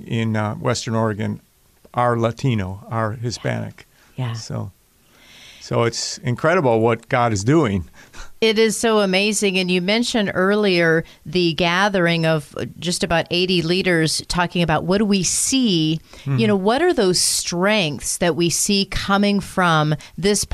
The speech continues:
Speaker 2: this community, these families,
Speaker 1: Sure.
Speaker 2: multi-generations? What are those beautiful strengths?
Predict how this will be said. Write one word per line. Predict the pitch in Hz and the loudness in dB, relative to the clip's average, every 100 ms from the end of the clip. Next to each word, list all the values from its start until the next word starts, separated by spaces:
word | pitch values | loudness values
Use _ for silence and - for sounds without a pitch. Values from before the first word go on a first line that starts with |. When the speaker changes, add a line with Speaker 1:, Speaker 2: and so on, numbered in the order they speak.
| - | -8
Speaker 2:
this | 165 170 | -4 -4
community, | - 160 165 208 226 220 220 214 - | -4 -2 2 2 2 2 0 -2 -6
these | - 143 - | -4 -4 0
families, | 180 180 190 190 160 | 0 2 2 0 2
Speaker 1:
Sure. | 156 | 2
Speaker 2:
multi-generations? | 185 196 196 175 175 160 165 160 175 165 156 | 2 2 -2 0 0 0 0 0 -2 -4 -4
What | - 175 202 | -8 -4 -2
are | 311 262 | 0 0
those | 185 180 | 0 0
beautiful | 156 156 175 | -2 -2 -2
strengths? | 160 - 165 170 - - - - | -4 -2 0 0 -4 -6 -8 -8